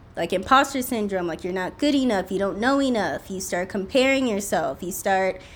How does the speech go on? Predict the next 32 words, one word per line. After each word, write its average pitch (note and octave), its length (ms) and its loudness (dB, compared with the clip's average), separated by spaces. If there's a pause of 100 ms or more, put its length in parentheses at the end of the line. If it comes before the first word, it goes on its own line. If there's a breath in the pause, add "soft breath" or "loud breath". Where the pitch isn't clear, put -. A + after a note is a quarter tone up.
(200 loud breath)
buying A3+ 540 6
every A3+ 300 -2
course A3 360 -2
out B3 240 4
there G3 160 2
from G3 200 -2
someone A3+ 440 -2
who G#3+ 500 0 (300 loud breath)
resembles G#3+ 680 2
who B3+ 60 -2
you A3 160 -2
wanna G3+ 300 0
be, C4 320 2
so A#3 240 0
much D4+ 180 2
so B3 200 0
you A3+ 200 0
lose G4+ 260 4
yourself. D#3+ 560 0 (160)
And A#3+ 600 0 (760 loud breath)
this G3 240 0
is, - 320 -2
this A3+ 240 4
is C4 140 -2
not A3+ 380 4
where F#3+ 580 4 (440)
we're F#3+ 100 0
meant F#3+ 220 0
to G3 80 -6
stay F#3 360 2
or E3+ 240 0
live. F3 340 0